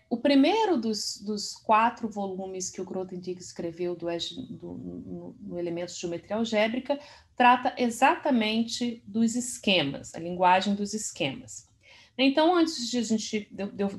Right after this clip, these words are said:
a gente definir o que que é esquema, é, deixa eu fazer duas observações, né? Então, primeiro,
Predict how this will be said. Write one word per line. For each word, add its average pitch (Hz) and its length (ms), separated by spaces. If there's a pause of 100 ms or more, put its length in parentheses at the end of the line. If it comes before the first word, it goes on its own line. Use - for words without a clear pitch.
a 180 60
gente 180 220
definir 185 300
o - 20
que 185 120
que 175 120
é 170 40
esquema, 208 720 (480)
é, 190 640
deixa 226 320
eu 240 140 (240)
fazer 208 300
duas 330 280
observações, 226 1000
né? 220 100
Então, 220 160
primeiro, 247 680